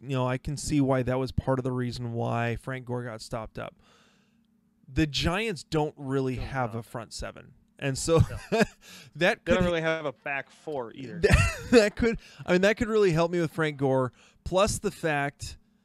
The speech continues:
Speaker 1: that Frank Gore being the short yardage back could vulture a, you know, a touchdown or two away from both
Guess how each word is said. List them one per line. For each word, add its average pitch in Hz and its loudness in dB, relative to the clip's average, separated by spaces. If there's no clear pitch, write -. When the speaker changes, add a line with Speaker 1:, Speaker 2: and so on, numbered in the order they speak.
Speaker 1:
that 147 0
Frank 170 -4
Gore 160 2
being 151 0
the 143 -4
short 147 0
yardage 139 -2
back 135 -2
could 139 -2
vulture 127 -2
a, - -2
you 131 -10
know, 117 -2
a 117 -2
touchdown 123 -4
or 120 -6
two 117 -2
away 117 -2
from 117 -6
both 120 0